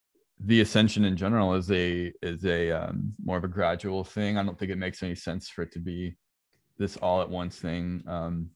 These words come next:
um, there are s-, many solar flashes happening all the time, like you said, um, C M Es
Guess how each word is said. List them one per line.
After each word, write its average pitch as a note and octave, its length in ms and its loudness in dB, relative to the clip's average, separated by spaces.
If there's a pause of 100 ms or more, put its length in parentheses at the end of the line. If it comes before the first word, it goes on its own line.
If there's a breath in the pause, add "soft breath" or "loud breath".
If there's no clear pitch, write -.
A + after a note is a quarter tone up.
(1500)
um, F#2 720 2 (580)
there F#2+ 280 2
are F#2+ 540 4 (140)
s-, - 180 -20
many G#2 440 2 (200)
solar F#2+ 360 -2
flashes F#2 480 2
happening F#2+ 340 2
all F2+ 160 -2
the - 60 -8
time, F#2 240 -2
like F#2 160 -8
you F2 60 -8
said, F#2+ 560 -2
um, F2 500 -6
C F#2 200 -10
M F2 120 -6
Es F#2 420 -8